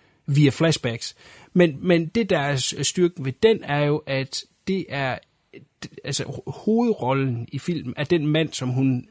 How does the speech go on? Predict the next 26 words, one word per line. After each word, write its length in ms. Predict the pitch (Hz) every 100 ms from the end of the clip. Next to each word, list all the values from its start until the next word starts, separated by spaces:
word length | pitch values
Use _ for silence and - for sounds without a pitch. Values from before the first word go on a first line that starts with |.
| -
egentlig 240 | 170 135
var 60 | 135
gift 320 | - 139 -
med, 140 | 123
som 140 | 120 123
skal 180 | -
lære 220 | 131 143 127
hende 160 | 127
at 80 | 127
kende. 280 | 135 135 131 _ - - - -
Øh, 80 | - 131
hvis 160 | 135 -
det 80 |
ikke 120 | 143 143
lige 80 | 131
giver 120 | 127
mening, 280 | 135 135 127
så 80 | 123
gå 80 |
tilbage 220 | 123 139 131
og 40 |
hør 100 | 131
afsnittet. 380 | 139 165 220 185 - - - -
Øh, 400 | 170 170 170 170 170 - -
men 280 | 185 190 - _ _ _ _ _ _ _ -
han, 300 | 139 220 240